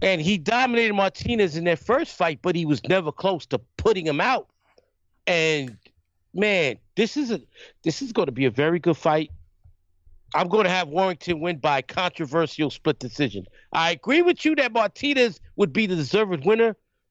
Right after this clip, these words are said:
but, uh, <laughs> I think Warrington wins by controversial split decision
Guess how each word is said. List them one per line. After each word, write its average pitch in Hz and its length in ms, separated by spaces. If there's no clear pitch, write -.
but, 160 300
uh, 135 280
<laughs> - 100
I 131 180
think 208 200
Warrington 190 560
wins 170 260
by 143 200
controversial 180 1000
split - 480
decision 196 600